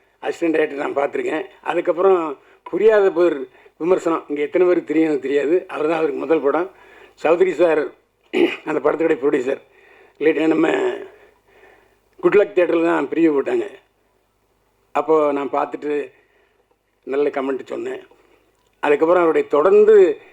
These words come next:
நிறைய படங்கள்ல என்னைய போட்டிருக்காரு. அதாவது, நான் வந்து இன்னைக்கு வந்து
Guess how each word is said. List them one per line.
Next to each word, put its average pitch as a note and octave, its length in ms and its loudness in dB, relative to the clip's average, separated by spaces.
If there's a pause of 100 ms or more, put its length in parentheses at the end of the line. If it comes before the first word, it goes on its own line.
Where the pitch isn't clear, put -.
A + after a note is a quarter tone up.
(120)
நிறைய A3 280 4
படங்கள்ல G3 360 4
என்னைய E3 220 0
போட்டிருக்காரு. C#3 640 -6 (800)
அதாவது, F#3+ 260 2
நான் F3 180 2
வந்து G3 180 2
இன்னைக்கு F3+ 320 2
வந்து F#3 540 4